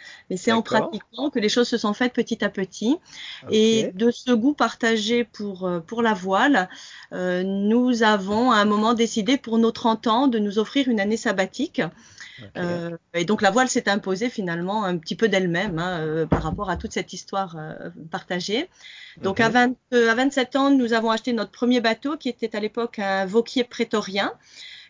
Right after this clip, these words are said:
Speaker 1: que nous
Speaker 2: Ouais.
Speaker 1: avons pris le temps d'équiper pour la grande croisière, euh, que nous avons pris en main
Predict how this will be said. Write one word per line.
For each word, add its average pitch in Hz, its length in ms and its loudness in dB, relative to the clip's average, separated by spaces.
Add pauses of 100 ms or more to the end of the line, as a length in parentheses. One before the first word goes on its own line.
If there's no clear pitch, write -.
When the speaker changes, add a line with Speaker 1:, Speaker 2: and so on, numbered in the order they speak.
Speaker 1:
que 226 80 0
nous 226 160 2
Speaker 2:
Ouais. 233 60 4
Speaker 1:
avons 226 200 0
pris 247 220 -8
le 233 120 -4
temps 233 220 0
d'équiper 220 460 0
pour 208 160 -8
la 196 100 0
grande 196 300 -4
croisière, 220 800 -2
euh, 185 920 -2
que 190 80 -6
nous 180 300 -2
avons 180 240 -2
pris 226 360 -2
en 185 120 2
main 233 440 2